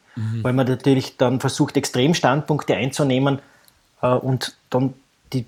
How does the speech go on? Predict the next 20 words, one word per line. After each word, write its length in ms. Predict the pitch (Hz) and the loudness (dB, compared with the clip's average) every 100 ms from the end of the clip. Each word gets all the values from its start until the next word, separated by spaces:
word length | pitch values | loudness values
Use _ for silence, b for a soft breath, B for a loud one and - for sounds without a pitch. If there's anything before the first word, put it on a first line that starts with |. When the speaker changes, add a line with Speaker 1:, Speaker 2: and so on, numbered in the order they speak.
| - | -2
Speaker 2:
dann 200 | 127 127 | -2 0
teilt 320 | - 123 151 | 0 0 2
man 120 | 143 | 2
irgendwie 380 | 135 135 127 127 | 2 2 0 0
so 180 | 117 127 | 0 2
auch 140 | 117 - | 2 0
die 120 | 131 | -2
Gesellschaft. 600 | 117 104 127 117 104 - | 0 -2 -2 -2 -4 -4
Ja, 100 | 117 | -4
die 80 | 113 | -4
begibt 340 | 107 - - | -4 -4 -4
sich 120 | 139 | -2
halt 140 | 131 123 | -2 0
in 80 | 120 | 0
irgendein 400 | 127 131 135 113 | 4 4 4 4
Lager 420 | 98 120 147 135 | 4 6 6 4
und 180 | 117 117 | 0 -2
dann 180 | 117 113 b b b b b _ - | -2 -4 b b b b b _ -8
statt 220 | 127 113 | -4 -2
einem, 240 | 120 117 | -2 -4